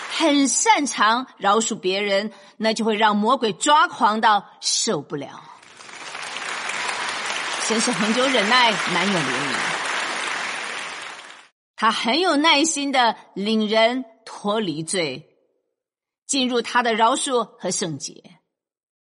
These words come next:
但是，将来有一天，他不会再，不会再容忍世上所发生的事。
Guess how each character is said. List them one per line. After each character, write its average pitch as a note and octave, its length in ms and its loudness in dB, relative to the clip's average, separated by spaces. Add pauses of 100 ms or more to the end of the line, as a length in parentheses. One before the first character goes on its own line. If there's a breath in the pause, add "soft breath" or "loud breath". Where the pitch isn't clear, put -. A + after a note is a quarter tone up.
(840)
但 - 220 2
是， D#3+ 480 -4 (1500)
将 C4+ 200 4
来 D#4 100 6
有 A3+ 200 2
一 C4 160 -2
天， B3+ 480 -2 (240)
他 G#3+ 180 2
不 A#3 220 -6
会 B3+ 240 2
再， G3 500 2 (800)
不 A#3 140 -4
会 C4 180 2
再 A3 640 2
容 C4 280 2
忍 A#3+ 180 2
世 C#4+ 280 -2
上 A3+ 380 4 (380)
所 - 180 -2
发 F#3 220 2
生 F3 220 -4
的 C#3+ 80 -8
事。 - 280 -6